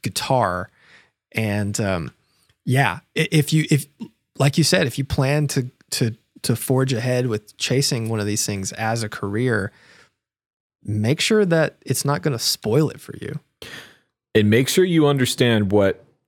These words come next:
Speaker 2: A, defining what success is for you.
Speaker 1: Yeah.
Speaker 2: Right?
Speaker 1: Yeah.
Speaker 2: Like, that's huge. Saying, "Okay, when I get, like, this is my idea of success." And no matter how small it is or how big it is, doesn't matter. It's just for you.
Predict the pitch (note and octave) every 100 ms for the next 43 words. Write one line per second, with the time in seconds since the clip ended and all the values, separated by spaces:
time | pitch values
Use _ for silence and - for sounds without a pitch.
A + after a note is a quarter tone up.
0 | _ _ _ _ _ _ A2+ A#2+ D3+ D#3+
1 | - A2 - G#2+ - G#2+ A#2 B2+ B2 A2
2 | G#2 - G#2+ - - G2+ G#2+ - A#2+ B2+
3 | - B2+ B2+ C#3+ D#3+ - - B2 G2 _
4 | _ _ _ _ F#2 A2+ - _ _ -
5 | F2 F2 B2+ - - C3 A2+ D2+ G#1+ -
6 | - _ _ _ - A#2+ A2 G#2 F#2 G#2
7 | F#2 G2 G2 F2 G#2+ A2 - F#2+ F#2 G2
8 | B2 B2+ G#2+ G#2 G2+ F#2+ F#2+ F2+ F2 D#2+
9 | - E2+ - D2+ - - - _ _ A2+
10 | A2+ A#2 A#2+ G#2+ G#2 F2 - G2 F#2 B2
11 | C#3+ C#3+ C#3+ C#3 A#2+ G#2 F#2+ F2 G2 F#2+
12 | F#2 E2+ - F#2 F2+ D#2 D#2 C2 - -
13 | F#2 F#2 - F2+ E2 C#2 A1